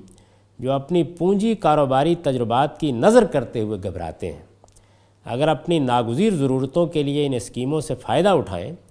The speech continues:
تو امید کی جا سکتی ہے کہ اس پر وہ کسی مواخذے سے دوچار نہیں ہوں گے۔ یہ میرا استدلال ہے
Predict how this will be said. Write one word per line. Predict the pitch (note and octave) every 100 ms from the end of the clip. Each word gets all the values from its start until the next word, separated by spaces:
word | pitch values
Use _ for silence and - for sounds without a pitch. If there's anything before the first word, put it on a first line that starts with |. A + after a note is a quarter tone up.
| - _ _ _ _
تو | A2+
امید | A2+ D3+ G3+ C#3+
کی | - A#2+
جا | A2
سکتی | G2 G#2+ - C3 B2
ہے | C#3
کہ | C3 B2
اس | A2+ -
پر | C#3
وہ | A#2 G#2+
کسی | - -
مواخذے | A2+ F#2 F#2 F#2 A#2 G#2+
سے | G#2+
دوچار | F#2 F#2 F2+ F2+
نہیں | F2 D#2
ہوں | D2 -
گے۔ | _ _ _ _ _ _ _ _ _ _ _ _ _ A#2
یہ | A#2+
میرا | A#2+ C3
استدلال | A#2 - A2 G2+ A2+ E3 A2
ہے | F#2+